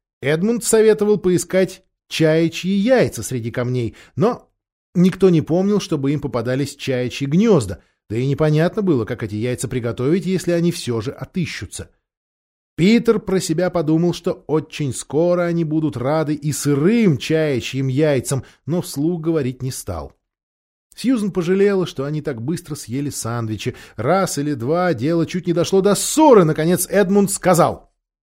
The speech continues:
«Слушайте, остается только одно. Исследовать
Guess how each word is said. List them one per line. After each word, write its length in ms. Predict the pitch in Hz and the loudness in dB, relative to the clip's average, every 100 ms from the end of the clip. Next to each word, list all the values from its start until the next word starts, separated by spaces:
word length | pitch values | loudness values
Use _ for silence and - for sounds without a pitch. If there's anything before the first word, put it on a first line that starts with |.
| _ _ | _ _
«Слушайте, 640 | - - 196 147 147 90 - _ _ _ _ _ _ _ _ _ _ | -8 6 6 6 2 -4 -16 _ _ _ _ _ _ _ _ _ _
остается 680 | 104 - 143 160 214 - 226 | -8 -2 4 6 6 4 0
только 360 | 147 143 139 | 2 0 -2
одно. 320 | 127 95 80 - _ _ _ _ _ _ _ | -4 -4 -8 -16 _ _ _ _ _ _ _
Исследовать 920 | - 107 - - 127 147 143 139 - | -8 -8 -6 -2 0 2 2 0 -4